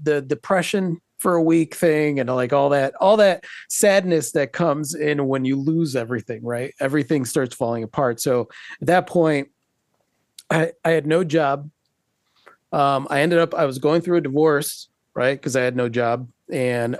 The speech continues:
all the money in my bank account went somewhere else.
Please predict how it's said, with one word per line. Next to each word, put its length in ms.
all 260
the 160
money 240
in 80
my 120
bank 260
account 400
went 260
somewhere 400
else. 500